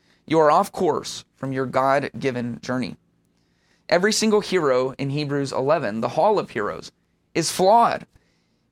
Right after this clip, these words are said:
They are imperfect people, and if you read their stories, what stands out to you is just how ordinary they actually were. However, when they would fall, they had the faith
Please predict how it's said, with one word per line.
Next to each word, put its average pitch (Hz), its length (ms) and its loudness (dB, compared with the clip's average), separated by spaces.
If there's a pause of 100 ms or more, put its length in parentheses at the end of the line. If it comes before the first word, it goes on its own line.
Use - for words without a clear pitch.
They 175 80 2
are 160 140 4
imperfect 233 600 0
people, 185 380 -4
and 143 80 -2
if 139 80 -8
you 156 100 -2
read 226 320 -2
their 196 160 2
stories, 175 560 -2
what 156 140 -2
stands 233 420 -2
out 214 220 0
to 170 80 -4
you 151 80 0
is 139 160 -2
just 220 480 -2 (220)
how 156 120 4
ordinary 139 760 2
they 131 200 -2
actually 117 360 -4
were. 107 340 -2 (560)
However, 151 400 2 (640)
when 165 240 0
they 220 120 4
would 233 160 2
fall, 104 320 0 (540)
they 170 220 4
had 202 200 0
the 190 80 0
faith 147 420 -2